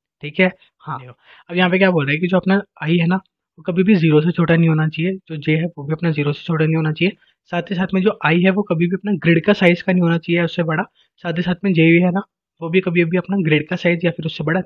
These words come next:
नहीं होना चाहिए। अगर ऐसी कोई भी condition मिलती है तो अपन ने क्या करा देंगे, Return। बिल्कुल सही बात है, कोई दिक्कत बोला नहीं, ठीक है।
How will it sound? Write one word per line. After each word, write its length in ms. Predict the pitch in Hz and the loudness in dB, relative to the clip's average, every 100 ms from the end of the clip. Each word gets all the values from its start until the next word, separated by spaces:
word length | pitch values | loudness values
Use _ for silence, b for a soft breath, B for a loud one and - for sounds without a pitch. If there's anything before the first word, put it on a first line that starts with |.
| 147 | -6
नहीं 220 | 147 160 | -2 0
होना 160 | 151 143 | 0 -2
चाहिए। 200 | 147 143 | -4 -6
अगर 180 | 151 170 | -4 -4
ऐसी 200 | 165 - | -2 -4
कोई 180 | 190 160 | -2 -2
भी 80 | 156 | -2
condition 320 | 170 160 185 | -2 0 2
मिलती 240 | 165 151 170 | 2 0 -4
है 40 | |
तो 100 | 170 | -6
अपन 160 | 165 165 | -6 -6
ने 100 | 156 | -6
क्या 440 | _ _ _ 165 | _ _ _ -14
करा 220 | 160 160 | -6 -4
देंगे, 200 | 156 190 277 _ _ - | 0 0 -2 _ _ -14
Return। 240 | 151 131 - _ _ | -10 -10 -12 _ _
बिल्कुल 200 | 156 180 | -6 -2
सही 100 | 185 | 0
बात 200 | 190 180 | 2 0
है, 60 | 190 | -2
कोई 120 | 185 | -4
दिक्कत 300 | 180 - 196 - | -6 -8 -12 -8
बोला 180 | 147 135 | -6 -6
नहीं, 120 | 120 _ _ _ _ _ _ _ _ _ _ | -8 _ _ _ _ _ _ _ _ _ _
ठीक 180 | 151 | -6
है। 100 | 127 | -6